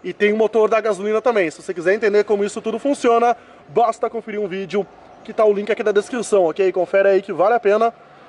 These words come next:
E não tem mais nenhum som. É até bonito esse porta-mala, ó. Tem um tapete aqui de veludo, uma coisa linda, coisa maravilhosa.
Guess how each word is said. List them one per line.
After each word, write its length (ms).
E 80
não 140
tem 120
mais 160
nenhum 160
som. 280
É 20
até 140
bonito 240
esse 80
porta-mala, 460
ó. 40
Tem 140
um 40
tapete 600
aqui 160
de 100
veludo, 440
uma 60
coisa 240
linda, 220
coisa 180
maravilhosa. 640